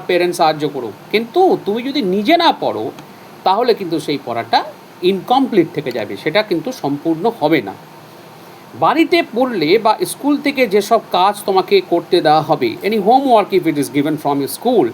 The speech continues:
সেগুলি করতে গেলে দেখবে বেশ কিছু জিনিস তুমি ঠিকমতো বুঝতে পারছো না।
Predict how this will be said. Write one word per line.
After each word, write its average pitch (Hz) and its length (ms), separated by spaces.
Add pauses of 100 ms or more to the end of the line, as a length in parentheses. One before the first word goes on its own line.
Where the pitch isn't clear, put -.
(460)
সেগুলি 233 340 (140)
করতে 262 400
গেলে 202 420 (100)
দেখবে 202 520 (440)
বেশ 330 420
কিছু 285 260
জিনিস 196 380
তুমি 196 160 (120)
ঠিকমতো 143 400
বুঝতে 139 460
পারছো 156 500
না। 113 380